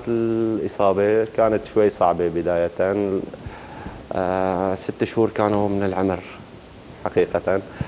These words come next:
بس تجاوزنا هون وطلعنا من هون. آه، قررنا إنه نرجع نشتغل ونكفي حياتنا مثل ما كانت. آه،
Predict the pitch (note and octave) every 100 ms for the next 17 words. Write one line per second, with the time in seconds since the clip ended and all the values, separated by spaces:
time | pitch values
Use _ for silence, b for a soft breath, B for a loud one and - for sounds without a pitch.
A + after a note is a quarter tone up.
0 | B B - - - G2+ F2+ G#2 A2 A2+
1 | A2+ A2 G#2+ A2 A2+ A2 G#2+ G#2+ A2 G2+
2 | F#2+ F#2 F#2+ G2 G#2 - B B B B
3 | B F#2 F#2+ F#2+ - A#2 C3+ B2+ G#2+ G2+
4 | G#2 G#2 G2 F#2 F2+ - F#2 F#2+ F#2 F#2
5 | F2+ F#2 F2+ F#2 F2+ F#2 F2 F2 F2 F2
6 | F2+ F2+ F#2+ A2 - B B B B B
7 | - E2+ F#2 F#2 F2 F2+ F2 F2 F2 F2
8 | F2